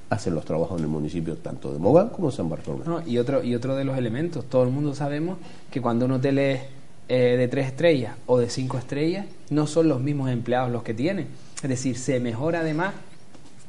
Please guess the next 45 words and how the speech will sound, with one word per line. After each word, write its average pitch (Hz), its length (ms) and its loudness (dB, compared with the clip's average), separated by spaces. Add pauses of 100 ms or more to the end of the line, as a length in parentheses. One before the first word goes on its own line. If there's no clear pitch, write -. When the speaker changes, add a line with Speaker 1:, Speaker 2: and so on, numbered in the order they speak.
(280)
Speaker 2:
Y 156 120 4
se 147 100 0
afianzan 147 480 0
los 170 100 4
empleos, 143 440 2 (300)
y 139 100 4
se 127 80 2
afianzan 123 400 2
los 156 100 4
empleos 160 340 2
y 208 60 4
se, 156 300 0 (200)
y 151 100 4
se 135 120 0
mejora 131 300 2
también 151 260 2
la 147 80 2
situación 143 460 0
laboral 135 460 4 (220)
de 135 120 2
los 127 160 2
trabajadores. 127 500 4
Hay 135 140 2
más 156 180 2
posibilidades 151 800 4 (320)
de 131 160 4
tener 127 280 4
mejor 147 300 4
salario 147 500 4
y 123 60 2
estar 127 180 0
mejor 131 200 2
remunerado 139 720 6
en 120 120 2
un 131 120 0
hotel 135 260 2
de 117 320 4
cinco 135 340 -2
estrellas 160 320 0
que 196 80 -4
en 190 60 -2
un 190 80 -4
hotel 180 220 0
de 151 100 4
tres. 170 220 4